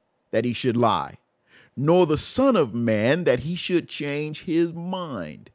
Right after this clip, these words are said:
Has he said, "And will he not do it?" Or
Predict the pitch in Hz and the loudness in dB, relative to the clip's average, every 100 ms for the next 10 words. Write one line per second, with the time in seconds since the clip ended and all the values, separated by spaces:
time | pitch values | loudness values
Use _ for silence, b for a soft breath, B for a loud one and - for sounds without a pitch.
0 | - 175 170 196 - 185 180 190 202 214 | 2 4 4 0 2 4 4 2 -2 -8
1 | _ _ _ _ - 139 143 151 143 180 | _ _ _ _ -2 2 6 6 6 4
2 | 156 139 104 98 135 175 277 - - _ | 2 0 -2 0 4 4 2 -4 -20 _
3 | 180 175 151 | 6 8 8